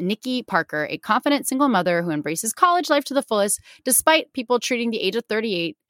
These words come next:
as if it's a death sentence. She isn't even on The Bachelorette, and people are acting like, "Oh my God, you're so old." But I also like that Monique don't take no shit whatsoever.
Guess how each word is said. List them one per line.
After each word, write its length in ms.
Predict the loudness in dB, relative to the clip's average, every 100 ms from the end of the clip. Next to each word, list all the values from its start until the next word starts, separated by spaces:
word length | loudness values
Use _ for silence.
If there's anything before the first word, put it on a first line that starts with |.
| -4
as 140 | -2
if 140 | -2
it's 120 | -6 -6
a 60 |
death 240 | -2 -2 -2
sentence. 480 | -6 -6 -10 -12 -14 _ -6
She 240 | 0 2
isn't 240 | 4 2 2
even 220 | 0 2
on 100 | 2
The 60 | 4
Bachelorette, 540 | 4 2 2 4 2 -2
and 100 | -8
people 200 | -4 -2
are 100 | 0
acting 280 | 0 -4 -4
like, 180 | -4 2
"Oh 140 | 4
my 120 | 4
God, 360 | 4 4 2 0
you're 100 | -2
so 240 | 2 2
old." 640 | 4 4 4 4 0 -6 -14 _ _ _ _ 0
But 140 | 4
I 100 | 6
also 320 | 6 4 2
like 200 | 0 0
that 140 | -2 -2
Monique 420 | -2 -2 -4 -4
don't 220 | -2 -2
take 240 | -2 -2 -4 -8
no 480 | -2 2 4 2 -2 _ _ _ -6
shit 600 | 0 2 4 0 -4 -20 -12
whatsoever. 1400 | 0 0 0 -4 -6 -2 0 0 -2 -4 -8 -8 -12 -12